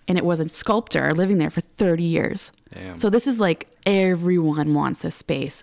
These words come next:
Speaker 1: And I see she's moving out. And I just text the landlord immediately and was like,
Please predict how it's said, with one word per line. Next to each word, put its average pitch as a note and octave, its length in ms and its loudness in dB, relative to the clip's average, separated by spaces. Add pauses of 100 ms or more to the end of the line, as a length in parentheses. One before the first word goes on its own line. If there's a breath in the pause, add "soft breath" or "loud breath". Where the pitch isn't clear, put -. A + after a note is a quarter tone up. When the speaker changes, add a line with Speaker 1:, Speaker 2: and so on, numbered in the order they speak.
Speaker 1:
And D#3 160 0
I D3+ 80 0
see D#3 300 -4
she's E3 260 -6
moving D3+ 380 0
out. F3 280 0 (360 loud breath)
And - 180 -16
I F3 60 2
just F3 200 -2
text - 380 -2
the G#3+ 100 2
landlord G#3 340 4
immediately G3 500 2
and G3+ 80 4
was F3+ 100 0
like, D#3+ 220 0